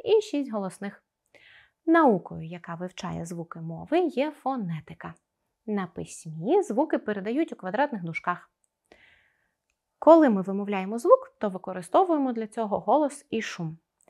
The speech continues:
Тільки за допомогою голосу ми вимовляємо голосні звуки, тому вони мають таку назву.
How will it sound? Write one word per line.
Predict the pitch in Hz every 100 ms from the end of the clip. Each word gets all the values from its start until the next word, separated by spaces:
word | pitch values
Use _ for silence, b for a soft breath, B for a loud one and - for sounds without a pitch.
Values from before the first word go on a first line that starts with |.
| b b b b
Тільки | - 381 - 294
за | 240
допомогою | 208 202 208 214 196 185
голосу | 165 165 156 190 - 370 440 -
ми | 370 403 302
вимовляємо | 262 233 262 277 269
голосні | 262 330 330 330 196
звуки, | 175 330 392 339 330 -
тому | 494 466 403
вони | 269 208 240
мають | 226 175 196
таку | 175 170 180
назву. | 160 156 160